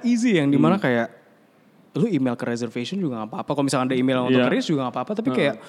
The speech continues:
Speaker 1: speak up,
Speaker 2: Iya.
Speaker 1: punch that email,
Speaker 2: Hmm.
Speaker 1: wait for it, jangan sakit hati kalau nggak dibales, mungkin mereka
Speaker 2: Iya.
Speaker 1: sibuk gitu ya.
Speaker 2: Hmm, hmm, hmm.
Speaker 1: And then,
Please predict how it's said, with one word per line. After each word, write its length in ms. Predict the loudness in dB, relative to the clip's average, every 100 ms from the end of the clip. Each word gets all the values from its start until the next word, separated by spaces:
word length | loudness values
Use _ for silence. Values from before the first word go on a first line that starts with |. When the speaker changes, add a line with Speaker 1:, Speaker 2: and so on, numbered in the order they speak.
| -20 -20 -20 _ _ -10
Speaker 1:
speak 340 | -4 -2 0
up, 400 | 0 -2 -8 -20
Speaker 2:
Iya. 200 | -20 -20 _ _ _ -20 -20 -20 _ _ _
Speaker 1:
punch 200 | -2 0
that 140 | 0
email, 460 | 0 0 2 0 -2 -8 -18
Speaker 2:
Hmm. 260 | -14 -12 -12 -14 _ _ _
Speaker 1:
wait 300 | -2 0 2
for 180 | 0 0
it, 140 | -2
jangan 240 | -2 -2 0
sakit 220 | 0 0
hati 140 | 2 4
kalau 100 | 4
nggak 140 | 4
dibales, 320 | 4 4 2
mungkin 220 | 0 2 4
mereka 180 | 4
Speaker 2:
Iya. 60 | 2
Speaker 1:
sibuk 240 | 2 2
gitu 160 | 2 2
ya. 140 | 4 4
Speaker 2:
Hmm, 80 | 2
hmm, 160 | 0
hmm. 240 | 0 -2 -4 -8 -20 _
Speaker 1:
And 160 | 0
then, 160 | 2